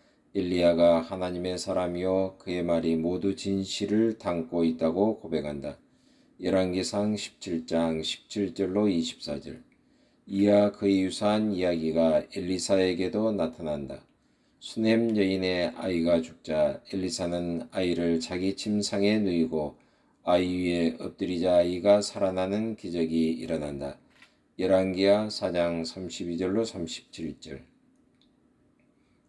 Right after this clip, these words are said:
예수께서도 죽은 나사로를 살려낸 것을 우리는 잘 알고 있다.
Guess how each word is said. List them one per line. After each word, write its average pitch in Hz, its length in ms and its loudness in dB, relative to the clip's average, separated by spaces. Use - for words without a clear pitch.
예수께서도 98 800 0
죽은 92 380 -6
나사로를 90 640 0
살려낸 92 580 -2
것을 85 380 -2
우리는 92 480 0
잘 82 480 2
알고 80 280 -4
있다. - 300 -10